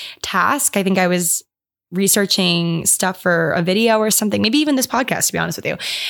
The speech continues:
And I wasn't even thinking about Instagram. And I'm like, "When's the last time that I went a full, like,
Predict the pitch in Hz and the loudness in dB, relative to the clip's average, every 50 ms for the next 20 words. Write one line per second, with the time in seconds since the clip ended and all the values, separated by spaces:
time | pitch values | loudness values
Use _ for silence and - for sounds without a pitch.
0 | - - - 214 208 202 196 196 190 - - 202 196 196 214 220 226 226 220 196 | -8 -6 -2 0 2 2 2 2 0 0 -2 -2 0 0 2 2 2 2 2 2
1 | 196 190 190 - - 277 359 - 254 208 190 185 175 - - 175 - - - - | 2 0 0 0 0 0 0 2 2 2 2 2 0 0 0 0 0 0 0 -2
2 | - 151 127 170 180 214 240 - _ _ _ _ _ _ _ _ _ _ _ _ | -2 -2 -2 -2 -4 -4 -6 -8 _ _ _ _ _ _ _ _ _ _ _ _
3 | _ _ _ - 226 240 240 247 240 240 247 302 359 - 440 415 427 415 392 - | _ _ _ -2 0 2 2 2 2 2 0 0 2 2 2 4 2 2 0 0
4 | - 240 208 190 190 202 247 277 214 202 196 190 196 196 190 185 - - - - | 0 0 2 2 2 2 0 0 2 2 2 2 2 2 0 0 -4 -6 -2 0
5 | 196 190 190 190 196 202 208 202 185 180 180 - - | 2 4 4 4 4 2 2 2 0 0 -2 -6 -10